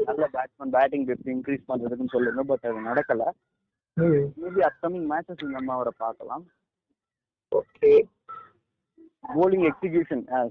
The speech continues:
Speaker 1: சேம் சி எஸ் கேக்கும் எம் ஐக்கும் அதே தான். And, uh, it's also batting pitch தான். நேத்து மொத்தமே ஒரு சி எஸ் கே நான் டீம் எடுத்து பார்த்தோம்னா,
Speaker 2: ம்.
Speaker 1: ஃபோர்டீன் ஃபோர்ஸ், சிக்ஸ்டீன்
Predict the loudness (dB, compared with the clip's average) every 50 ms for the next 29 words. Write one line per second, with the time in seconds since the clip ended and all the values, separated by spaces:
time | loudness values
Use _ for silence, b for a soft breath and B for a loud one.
0 | -4 -4 -4 -2 -2 -4 -6 -10 -12 _ -2 0 0 0 -2 _ -2 -2 0 2
1 | 2 2 4 4 2 2 2 0 0 0 0 0 -2 -2 -2 -2 -2 0 0 0
2 | 0 0 -2 -4 -4 -4 -6 -8 -10 -14 _ _ _ _ _ _ _ _ _ -12
3 | -10 -6 0 2 2 4 2 2 0 -4 -8 _ _ _ -14 -8 -4 0 0 0
4 | 2 2 0 2 2 2 2 2 2 -2 -6 -6 -6 -10 -12 _ -8 -8 -6 -6
5 | -8 -8 -6 -6 -6 -6 -6 -8 -8 -6 -4 -2 0 0 0 0 0 0 0 2
6 | 2 0 0 0 0 0 2 0 -2 -6 -6 -4 -4 -2 -2 -2 -4 -6 -6 -8
7 | -6 -2 -2 -2 -2 -2 -2 -4 -4 -4 -4 -4 -4 -6 -8 -6 -6 -6 -6 -8
8 | -12 _ -14 -8 -4 -2 -2 -2 -2 0 2 4 4 4 4 2 2 2 0 -2
9 | -4 -6 -6 -6 -8 -12 -10 -10 -10 -10 _ -4 -4 -4